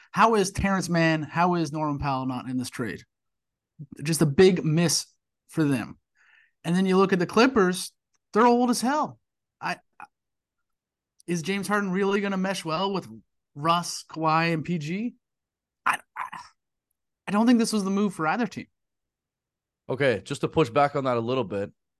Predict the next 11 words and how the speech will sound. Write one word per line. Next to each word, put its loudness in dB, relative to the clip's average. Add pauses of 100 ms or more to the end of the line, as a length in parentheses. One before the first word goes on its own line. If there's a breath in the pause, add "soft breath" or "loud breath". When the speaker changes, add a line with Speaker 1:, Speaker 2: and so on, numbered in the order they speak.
(1080)
Speaker 2:
Yes, -2
they're 2
old, 0 (440)
but -2 (580)
honestly, -6
Paul 2
George 0
has -2
been -4
going 0
off. -2